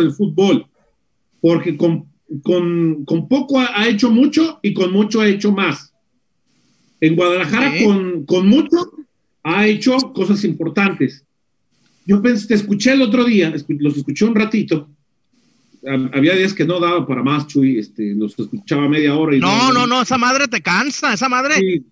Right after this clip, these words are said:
Speaker 2: te, te, te agota, se-,
Speaker 1: Pero
Speaker 2: Chema.
Speaker 1: piensas, Vucetich es sabio y, y él, y él sabe por qué lo hace.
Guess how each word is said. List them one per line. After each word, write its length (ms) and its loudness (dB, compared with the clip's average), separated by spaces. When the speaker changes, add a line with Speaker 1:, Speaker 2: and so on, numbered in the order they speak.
Speaker 2:
te, 220 0
te, 320 -4
te 140 -6
agota, 720 -2
se-, 180 -10
Speaker 1:
Pero 160 2
Speaker 2:
Chema. 240 0
Speaker 1:
piensas, 480 -2
Vucetich 480 2
es 100 2
sabio 300 2
y, 340 -2
y 40 4
él, 220 2
y 140 2
él 120 2
sabe 540 -2
por 180 2
qué 120 2
lo 160 2
hace. 320 -6